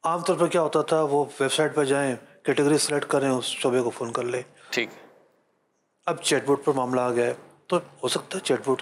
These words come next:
Speaker 1: کے اور بھی بہت وسیع جو ہے نا وہ تناظر ہو، میرے علم میں نہ ہو، جتنا میرے علم میں تھا اس کے حساب سے تو ایک سروس ہے۔ اگر آپ نے engage کیا ہے جائز سروس میں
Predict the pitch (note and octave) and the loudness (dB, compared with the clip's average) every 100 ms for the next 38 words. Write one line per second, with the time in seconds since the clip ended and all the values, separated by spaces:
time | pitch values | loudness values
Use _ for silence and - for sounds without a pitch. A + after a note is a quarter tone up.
0 | - C#3+ C3 B2 - - - - - - | -2 0 0 -2 -14 -14 -14 -14 -12 -4
1 | C3+ C#3+ D#3+ C#3 C#3+ D#3 B2+ A#2+ D3+ B2+ | 0 2 2 0 -2 -2 0 -2 -2 -2
2 | A#2+ - E3 F#3 F#3+ F3+ C#3+ C#3 C#3+ C#3 | 0 2 2 4 2 2 0 2 2 2
3 | C3 - - - - - C#3 B2+ C3 D3+ | 2 -2 -10 -12 -12 -2 0 2 2 2
4 | C3+ D3+ C3 C3+ C3 C3 B2+ B2 F3 _ | 2 2 2 2 2 0 0 0 -4 _
5 | _ _ _ - - C#3+ C3 C3 C3 C3+ | _ _ _ -14 -4 -2 2 2 2 -2
6 | - D3 - B2+ - A2+ - C#3 - C#3+ | 0 -2 -2 -8 -6 -8 -8 -8 -6 -6
7 | C#3 E3 D#3+ E3+ D#3 D3+ - - - - | -2 0 0 -2 -4 -6 -10 -20 -20 -14
8 | - - B2 C3 C3 C3 - - C3 D#3 | -12 -4 0 2 0 -6 -10 -4 -4 -2
9 | D3 C3 C#3+ C#3+ D#3 C#3 C#3 C3 - _ | -2 0 0 0 0 2 2 0 -6 _
10 | _ _ C3 A#2+ C3+ D#3+ - C#3+ D3+ D3+ | _ _ -4 0 0 2 0 0 0 0
11 | D#3 C3 | 0 -2